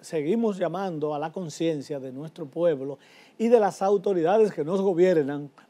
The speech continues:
para que desde las escuelas comencemos a formar a nuestros niños, porque ya los que están adultos,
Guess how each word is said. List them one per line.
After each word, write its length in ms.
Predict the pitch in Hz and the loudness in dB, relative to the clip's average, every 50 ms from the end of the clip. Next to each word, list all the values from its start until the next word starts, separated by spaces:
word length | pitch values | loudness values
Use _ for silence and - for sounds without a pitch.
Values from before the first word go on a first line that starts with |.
| _ | _
para 220 | - 165 165 170 143 | -6 -4 -4 -4 -4
que 80 | 151 | -6
desde 360 | 139 143 151 143 135 151 160 160 | -6 -6 -8 -8 -8 -8 -8 -8
las 240 | 170 180 185 165 - | -6 -8 -10 -10 -12
escuelas 760 | 156 - - _ - 151 165 190 226 240 240 247 240 214 180 | -14 -14 -16 _ -10 -8 -6 -4 -2 -2 -2 -2 -6 -8 -10
comencemos 680 | - - 160 139 131 127 120 - - 156 165 170 165 - | -12 -12 -12 -12 -12 -14 -12 -10 -8 -8 -8 -8 -12 -16
a 80 | 156 147 | -16 -18
formar 540 | - - 151 135 127 120 135 151 165 160 147 | -14 -12 -12 -10 -10 -12 -12 -12 -14 -14 -14
a 80 | 135 | -14
nuestros 400 | 127 135 135 - - 143 123 127 | -16 -16 -18 -16 -16 -16 -16 -14
niños, 500 | 139 156 196 226 208 156 139 127 - _ _ _ _ _ _ _ _ - | -10 -6 -4 -4 -4 -6 -8 -12 -14 _ _ _ _ _ _ _ _ -6
porque 220 | 156 147 131 151 | -6 -6 -4 -4
ya 180 | 139 165 196 208 | -2 0 2 2
los 120 | 196 180 | 0 0
que 60 | 170 | -4
están 300 | 165 - 190 196 202 196 185 | -6 -6 -6 -4 -4 -4 -4
adultos, 540 | 180 175 160 196 226 196 147 135 160 160 156 | -4 -2 2 2 2 2 0 -2 -6 -8 -8